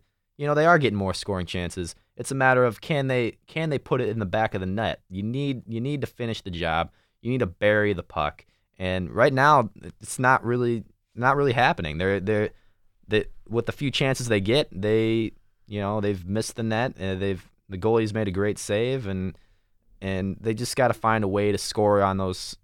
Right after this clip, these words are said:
you know, few chances that they get. And if they do that, then yes, they'll make the next step and possibly be a very good,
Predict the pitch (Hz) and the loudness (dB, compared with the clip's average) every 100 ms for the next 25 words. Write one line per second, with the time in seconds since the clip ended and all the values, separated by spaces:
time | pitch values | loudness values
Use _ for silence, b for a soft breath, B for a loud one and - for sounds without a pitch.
0 | _ - _ _ - 101 95 92 110 98 | _ -20 _ _ -12 -6 -6 -4 -4 -4
1 | - 98 92 92 82 - 95 87 113 71 | -2 -4 -4 -4 -4 -4 -8 -2 -2 -2
2 | _ _ _ - 92 90 87 113 123 98 | _ _ _ -6 -4 -2 0 0 0 0
3 | 120 131 107 95 101 101 110 92 - 95 | 2 4 4 2 0 0 0 -2 -6 -4
4 | 98 92 95 95 87 - - 98 87 _ | -4 -4 -4 -4 -6 -8 -4 -2 -2 _
5 | _ _ _ - 87 87 - - 98 - | _ _ _ -6 -4 -4 -6 0 0 0
6 | 87 82 85 82 87 82 82 85 80 | -4 -2 -2 0 0 0 -2 -4 -4